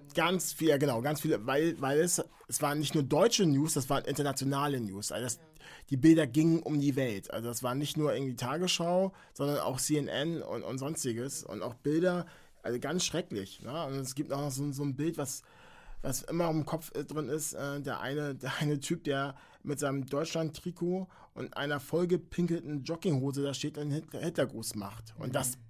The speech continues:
Speaker 1: Bild ging, war auf allen Gazetten. Das ging, es ging definitiv um die Welt. Naja, und dann haben sich, äh, viele deutsche Künstler, Künstlerinnen zusammengetan oder auch eigenständig und haben, äh, darüber gesungen, haben gesagt, das funktioniert nicht. Äh, unter anderem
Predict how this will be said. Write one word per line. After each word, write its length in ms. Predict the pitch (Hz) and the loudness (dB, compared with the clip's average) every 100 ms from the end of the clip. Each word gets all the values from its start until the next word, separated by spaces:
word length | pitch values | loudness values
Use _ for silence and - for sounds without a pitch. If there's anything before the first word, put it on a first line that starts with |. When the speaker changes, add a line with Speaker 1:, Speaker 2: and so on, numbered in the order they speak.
| - | 2
Speaker 1:
Bild 260 | 165 156 - | 6 6 6
ging, 280 | 143 120 85 - - | -2 -2 -6 -16 -12
war 220 | 120 131 | -2 0
auf 140 | 117 | 0
allen 180 | - 113 | -2 -4
Gazetten. 480 | 104 98 110 - 98 - - | -6 -6 -8 -8 -14 -16 -12
Das 140 | - 127 | -8 -2
ging, 280 | 143 131 - | 0 -2 -4
es 100 | - | -6
ging 200 | 139 131 | -4 -2
definitiv 440 | 131 139 - 135 | -2 -2 -4 -8
um 120 | 107 | -8
die 100 | 127 | -8
Welt. 220 | 120 131 131 - - - - - - - | -4 -6 -6 -14 -18 -18 -18 -18 -8 6
Naja, 200 | 180 135 | 6 8
und 80 | |
dann 140 | 170 170 | 6 6
haben 160 | 190 | 6
sich, 340 | 196 190 - - | 4 0 -4 -10
äh, 80 | - 170 | -8 -8
viele 400 | - 220 220 208 | 0 6 6 6
deutsche 560 | - 170 202 196 190 | 4 4 6 6 4
Künstler, 600 | - - 190 - 190 190 | 4 6 6 8 8 8
Künstlerinnen 480 | 180 196 202 185 185 | 6 4 6 6 4
zusammengetan 680 | - 160 196 170 170 185 196 - _ _ - | 4 6 6 6 6 4 0 -4 _ _ -4
oder 160 | 120 110 | -2 0
auch 80 | |
eigenständig 600 | - 160 165 156 165 156 | 2 4 6 6 6 2
und 120 | - 135 | 0 2
haben, 260 | 143 151 - | 2 0 -2
äh, 160 | 117 139 | -2 0
darüber 320 | 151 147 147 | 2 4 4
gesungen, 360 | 135 131 147 147 | 4 2 2 2
haben 100 | 147 | 0
gesagt, 180 | 139 | -2
das 100 | 127 - | -4 -4
funktioniert 420 | 135 - 156 - | -4 0 -2 -2
nicht. 280 | 101 - - | -6 -8 -6
Äh, 120 | 87 50 50 | -4 -4 -6
unter 240 | 127 120 | -4 -2
anderem 460 | 113 127 131 135 | -2 -2 -2 -4